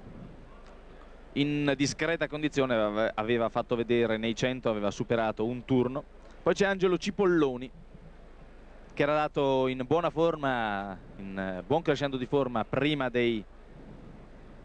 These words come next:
di questi giochi olimpici, aveva ottenuto il primato personale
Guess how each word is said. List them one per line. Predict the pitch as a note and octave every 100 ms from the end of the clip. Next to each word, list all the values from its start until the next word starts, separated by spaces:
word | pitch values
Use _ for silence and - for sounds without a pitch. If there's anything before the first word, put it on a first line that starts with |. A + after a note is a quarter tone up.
| -
di | B2+
questi | E3 D3+
giochi | D#3 D#3
olimpici, | D#3 D3+ C#3+ C#3 C#3+ C3+
aveva | B2 A#2+ B2 A#2+ A2+ G#2+
ottenuto | C3 C#3 C3+ B2
il |
primato | C3 B2+ B2 A#2
personale | - A#2+ B2+ B2 B2 B2